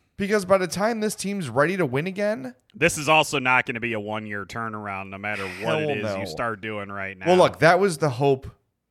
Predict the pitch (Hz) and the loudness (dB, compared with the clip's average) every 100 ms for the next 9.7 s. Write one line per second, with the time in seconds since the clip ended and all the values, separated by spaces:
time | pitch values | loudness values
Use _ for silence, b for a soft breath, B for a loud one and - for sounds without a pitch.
0 | _ _ 123 139 101 151 156 107 95 76 | _ _ 0 0 2 -2 -2 -4 -6 -2
1 | 104 123 - 123 107 117 - - - 156 | 0 0 -2 -2 2 2 0 -6 -4 2
2 | 120 101 107 127 120 78 131 131 147 147 | 2 0 -2 -2 -2 -2 -2 0 0 0
3 | 131 139 147 147 147 143 143 139 127 127 | 2 2 2 0 -2 -2 0 0 -2 -6
4 | 120 127 117 131 127 - 123 123 - 117 | -2 -4 -2 0 0 0 0 0 -6 -4
5 | 117 117 110 b b b - 127 135 - | -2 -2 -6 b b b 2 6 6 4
6 | 139 139 - 139 - 123 113 110 113 110 | -2 -2 -2 -6 0 6 8 8 4 0
7 | 107 _ _ _ _ - 151 151 131 110 | -4 _ _ _ _ 2 2 4 2 2
8 | 139 135 135 131 113 123 117 120 131 117 | 0 4 4 4 4 4 4 2 -2 0
9 | 113 104 120 113 110 113 110 | -2 0 4 4 4 0 -4